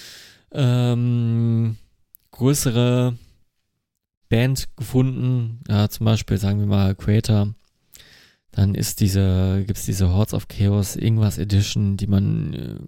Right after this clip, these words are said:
was weiß ich, wie geil aufhalten kann. Dann gibt es irgendwie ein um-, umgedrehtes Kreuz oder so. Und das ist dann nochmal in einen extra Karton reingepackt.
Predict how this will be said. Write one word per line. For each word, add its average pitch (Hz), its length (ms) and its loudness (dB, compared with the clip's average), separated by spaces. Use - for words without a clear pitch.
was 101 180 2
weiß 107 160 2
ich, - 240 -2
wie 104 120 4
geil 98 240 2
aufhalten 104 580 0
kann. 110 420 0
Dann 98 160 0
gibt 101 240 2
es 113 120 0
irgendwie 101 220 2
ein 98 60 2
um-, 113 240 2
umgedrehtes 113 680 0
Kreuz 117 380 0
oder 107 180 2
so. 110 140 2
Und - 380 -6
das 107 140 2
ist - 140 -6
dann 117 100 2
nochmal 110 220 2
in 110 120 -2
einen - 100 -16
extra - 380 -2
Karton - 460 0
reingepackt. - 800 -4